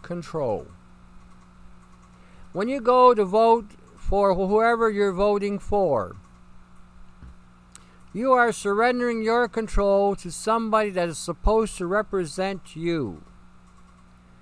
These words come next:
You need to represent yourself.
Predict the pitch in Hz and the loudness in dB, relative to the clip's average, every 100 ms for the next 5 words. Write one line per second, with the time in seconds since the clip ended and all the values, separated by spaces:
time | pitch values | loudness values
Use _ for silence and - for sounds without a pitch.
0 | - - - 143 165 180 220 233 226 - | -20 -20 -16 -8 -4 0 2 2 -2 -4
1 | 160 185 202 175 156 123 180 202 175 - | 0 0 0 -2 -4 -2 -2 -2 -4 -14
2 | - 147 175 180 - 185 160 98 - - | -10 -2 0 -2 -4 0 0 0 -8 -8